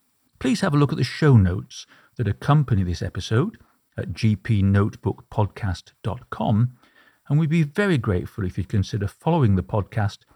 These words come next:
and leaving us a review on your favourite podcast platform. Feel free to get in touch via social media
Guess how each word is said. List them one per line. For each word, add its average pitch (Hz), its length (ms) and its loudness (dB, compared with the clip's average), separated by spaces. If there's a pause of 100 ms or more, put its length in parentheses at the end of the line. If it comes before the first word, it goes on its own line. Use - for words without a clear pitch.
(360)
and 147 160 2
leaving 151 340 4
us 90 120 -4
a 107 60 -2
review 90 400 -2
on 92 80 2
your 95 100 2
favourite 92 560 -6
podcast - 500 -10
platform. 101 540 -8 (1120)
Feel 104 200 0
free 123 260 2
to 110 80 -2
get 101 160 0
in 98 120 2
touch - 340 -2
via 98 240 0
social 113 380 -2
media 139 420 2